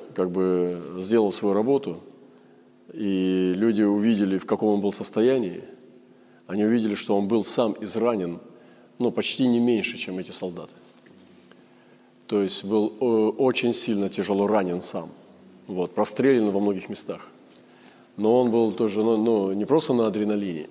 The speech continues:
<clears throat> а настолько мотивирован просто делать вот эту работу.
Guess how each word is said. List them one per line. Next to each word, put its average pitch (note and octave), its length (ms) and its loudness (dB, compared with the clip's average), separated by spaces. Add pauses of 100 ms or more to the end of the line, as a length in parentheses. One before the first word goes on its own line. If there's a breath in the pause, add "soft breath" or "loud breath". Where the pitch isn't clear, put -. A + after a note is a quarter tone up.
<clears throat> - 100 -8
а G#3 420 10
настолько B2 360 2
мотивирован A#2 760 0
просто F2 340 -10
делать G2+ 340 2
вот G2 120 -4
эту G2 160 -2
работу. B2 420 0